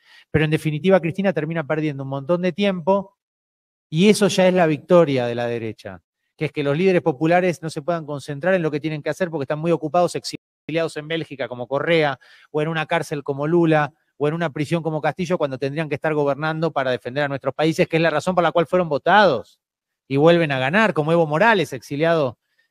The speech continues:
en la, en la Argentina. Hace diez años tuve una discusión con un constitucionalista que tiene libros muy buenos sobre derecho constitucional, indigenismo, movimiento constitucional latinoamericano,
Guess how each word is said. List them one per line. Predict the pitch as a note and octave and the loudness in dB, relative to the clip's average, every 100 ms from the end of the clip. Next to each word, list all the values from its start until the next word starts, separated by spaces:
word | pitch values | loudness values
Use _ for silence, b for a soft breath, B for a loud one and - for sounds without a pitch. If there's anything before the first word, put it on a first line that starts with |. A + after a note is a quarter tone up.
| _ _ _ | _ _ _
en | D3+ D3 | -4 0
la, | C#3 C3 A#2+ A2+ | 2 2 0 -4
en | C#3+ | -4
la | C#3 | -4
Argentina. | C3 D3 D3+ C#3+ | -2 0 0 0
Hace | D#3 F3 | -2 0
diez | G3+ G#3+ | 2 2
años | A3+ G3+ | 2 2
tuve | F3 | 2
una | F3 | 0
discusión | D3 C3 C3+ F#3 | -2 -4 -4 -2
con | D#3 | -2
un | E3 | -2
constitucionalista | D#3 D3 C3 B2+ C3 C#3 F3 - E3+ F#3 _ b b b | -2 -4 -8 -8 -4 0 0 2 -2 -2 _ b b b
que | C3+ | -4
tiene | D#3+ F3 | 2 4
libros | F#3 F3 | 6 6
muy | D#3 F3 | 6 6
buenos | F#3+ F3+ | 6 4
sobre | D3 C#3 | 0 0
derecho | D3 E3 | 0 -2
constitucional, | D3 C3+ B2 A#2 B2+ D#3 D3+ | -4 -4 -8 -8 -4 -2 -2
indigenismo, | C3+ B2 B2+ D#3+ D#3+ C3+ C#3 C3+ | -4 -8 -6 -4 -4 -4 -6 -6
movimiento | B2+ C3 C#3 D3+ C3+ | -6 -8 -6 -6 -6
constitucional | B2 B2 C3 D3+ | -8 -12 -8 -6
latinoamericano, | C#3+ C#3 D3 D#3 F#3 G3 | -4 -4 -4 0 2 2